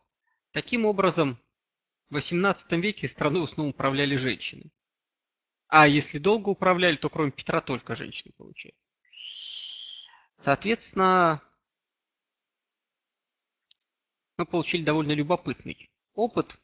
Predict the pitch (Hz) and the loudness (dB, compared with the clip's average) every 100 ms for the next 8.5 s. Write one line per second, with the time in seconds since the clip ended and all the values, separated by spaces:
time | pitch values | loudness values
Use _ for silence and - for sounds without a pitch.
0 | _ _ 139 - 165 156 160 143 160 - | _ _ -4 -2 0 2 4 4 0 0
1 | 208 160 147 - 170 143 - 147 147 - | 4 4 4 2 -6 -8 -2 0 0 2
2 | 214 196 143 160 139 139 - 156 - 175 | 4 4 2 -2 -6 -8 -4 -4 0 4
3 | 147 139 127 143 151 147 135 131 - 160 | 4 2 0 0 0 0 -2 -2 -4 -6
4 | - 147 151 156 175 233 254 226 220 - | -2 0 2 2 2 2 2 -2 -6 -10
5 | - - - - - - - - - 160 | -18 -14 -12 -14 -16 -20 -20 -18 -4 0
6 | 151 147 139 - 151 165 147 147 147 - | 2 2 0 0 2 2 2 2 2 0
7 | 143 135 127 123 - 147 - 143 - - | -2 0 0 -2 -8 -10 -4 -4 -4 -12
8 | - 139 127 117 | -2 6 6 4